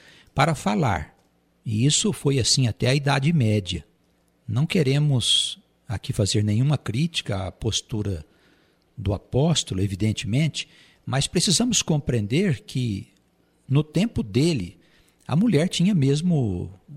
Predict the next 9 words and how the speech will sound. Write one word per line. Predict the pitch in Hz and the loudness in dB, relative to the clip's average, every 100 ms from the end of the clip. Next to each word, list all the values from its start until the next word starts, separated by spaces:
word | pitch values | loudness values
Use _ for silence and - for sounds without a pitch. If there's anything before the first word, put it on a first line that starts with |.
| 117 | -8
o | |
seu | - - 127 | -2 0 2
horizonte | 131 95 113 123 117 | 0 0 -2 -2 -2
de | 113 | -2
atuação | 101 - 92 - 113 104 | -2 -4 -4 -2 -2 -2
na | 90 | -4
igreja | 80 92 131 117 | -6 -2 -2 -2
bastante | 113 113 - - 131 127 170 160 _ _ _ _ _ | -2 -4 -4 -4 -4 -2 -4 -6 _ _ _ _ _
limitado. | 107 113 147 156 - 82 69 - | -2 2 2 0 -2 -2 -4 -10